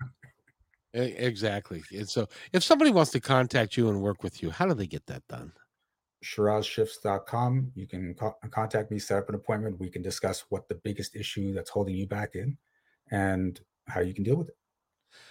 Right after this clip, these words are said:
Speaker 1: And when somebody works with you or you work, when you work with somebody,
Speaker 2: Mm-hmm.
Speaker 1: is it multiple sessions? Is it ninety-minute sessions? How does it work?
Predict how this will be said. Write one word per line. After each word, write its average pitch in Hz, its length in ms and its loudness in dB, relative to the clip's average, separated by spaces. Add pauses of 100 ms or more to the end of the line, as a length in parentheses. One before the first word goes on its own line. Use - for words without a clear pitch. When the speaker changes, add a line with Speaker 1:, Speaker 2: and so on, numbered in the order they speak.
(280)
Speaker 1:
And 156 300 8
when 156 120 8
somebody 185 320 6
works 143 280 6
with 117 160 -2
you 107 140 4
or 101 80 6
you 110 220 4
work, 107 300 4
when 117 240 6
you 135 140 8
work 120 280 4
with 110 160 2
somebody, 87 600 0 (200)
Speaker 2:
Mm-hmm. - 180 -4
Speaker 1:
is 131 160 2
it 117 80 0
multiple 170 440 4
sessions? 208 680 4
Is 117 220 2
it 107 140 0 (140)
ninety-minute 175 540 6
sessions? 185 400 2
How 165 120 0
does 143 160 0
it 120 80 -2
work? 98 220 -8